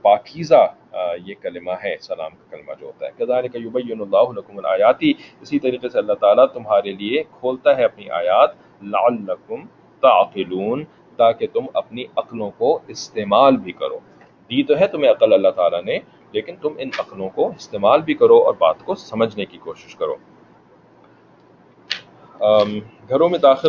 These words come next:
ہونے کے بعد کے بعض احکام اور آداب معاشرت۔ تو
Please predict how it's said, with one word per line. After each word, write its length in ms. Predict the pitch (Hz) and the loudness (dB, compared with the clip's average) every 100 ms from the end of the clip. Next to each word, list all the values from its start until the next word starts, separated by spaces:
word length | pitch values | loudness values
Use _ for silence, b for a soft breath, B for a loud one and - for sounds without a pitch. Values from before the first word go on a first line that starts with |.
| 143 | 0
ہونے 260 | 135 139 143 | 0 0 -2
کے 120 | 139 | 0
بعد 260 | 110 113 117 - | 4 6 4 -2
کے 120 | 135 | -4
بعض 220 | 104 104 107 104 | 2 2 2 -4
احکام 460 | - - 104 123 - | -12 -6 -4 -4 -2
اور 200 | 110 - | -2 -2
آداب 380 | 95 87 85 85 | -6 -6 -6 -6
معاشرت۔ 600 | 90 78 95 - 170 165 - _ _ _ - | -10 -10 -8 -4 0 0 0 _ _ _ -10
تو 440 | 123 123 123 127 | -2 0 0 0